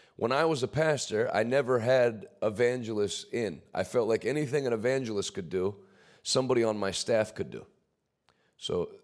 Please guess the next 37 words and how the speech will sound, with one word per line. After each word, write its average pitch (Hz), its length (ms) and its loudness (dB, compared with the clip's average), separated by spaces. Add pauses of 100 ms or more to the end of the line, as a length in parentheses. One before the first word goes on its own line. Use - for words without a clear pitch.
(180)
that's 117 300 0
how 120 140 4
he 120 120 -4
felt 113 240 0
about 98 240 0
evangelists, 131 640 -4
which 123 200 -4
he's 131 140 -8
welcome 110 300 -2
to 90 80 -6
feel 123 200 0
that 85 140 0
way. 71 140 -6 (2500)
But 196 500 2 (540)
I 165 200 8
made 175 260 4
a 135 60 4
decision. 120 720 0 (1120)
Now, 123 120 2
you 147 200 0
know 170 120 6
that 147 140 2
Pastor 143 360 2
Rodney 139 300 4
doesn't 120 340 0
like 131 240 0
when 117 120 -2
people 120 300 -4
say, 107 420 2 (540)
"Go 131 160 4
where 131 180 4
you're 113 160 2
celebrated, 101 680 2
not 104 200 0
where 101 120 0
you're 92 120 -2
tolerated." 85 640 0